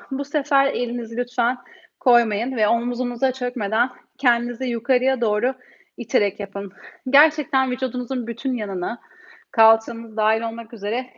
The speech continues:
hissediyor olmanız gerekiyor. Yani sadece kalbinize bacak değil, aslında altta duran bacağın da ve bütün yan tarafında çok fazla çalıştığını hissedeceksiniz.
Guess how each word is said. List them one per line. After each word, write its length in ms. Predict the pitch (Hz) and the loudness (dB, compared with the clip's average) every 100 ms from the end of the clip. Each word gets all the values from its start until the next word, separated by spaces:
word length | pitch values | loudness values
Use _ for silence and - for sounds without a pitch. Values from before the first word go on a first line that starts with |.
| _ | _
hissediyor 500 | 262 247 262 240 247 | -10 -4 -2 0 0
olmanız 300 | 220 214 233 233 | 0 -4 -8 -4
gerekiyor. 500 | 202 196 196 180 170 175 - - _ | -2 -2 -2 -2 -2 -4 -14 -20 _
Yani 280 | 214 214 214 | 0 0 0
sadece 340 | 208 269 254 262 | 4 4 4 2
kalbinize 420 | 262 233 240 247 | 4 4 4 -2
bacak 360 | 233 226 226 | -2 -2 -4
değil, 140 | 254 269 - | -6 -8 -6
aslında 360 | 226 - 233 | -6 -4 -4
altta 380 | 214 214 220 277 | -2 -2 -2 -4
duran 340 | 240 233 233 | 0 -2 -2
bacağın 480 | 226 220 233 226 233 | -2 -2 0 -2 -2
da 200 | 214 226 - _ _ | 0 0 -2 _ _
ve 240 | 226 214 - | -2 0 0
bütün 320 | - 208 - | -6 -10 -6
yan 240 | 233 220 220 | -4 -4 -2
tarafında 540 | 226 208 240 214 220 - - - _ _ _ _ | -4 -4 -2 0 0 0 -16 -20 _ _ _ _
çok 260 | - 202 196 | 2 2 4
fazla 320 | 247 233 240 | 4 4 2
çalıştığını 500 | 254 233 226 233 247 | -2 -4 -4 -4 -4
hissedeceksiniz. 1300 | 247 - 247 220 247 196 220 202 - - 196 - | -6 -6 -6 2 2 2 0 -2 -4 -10 -10 -14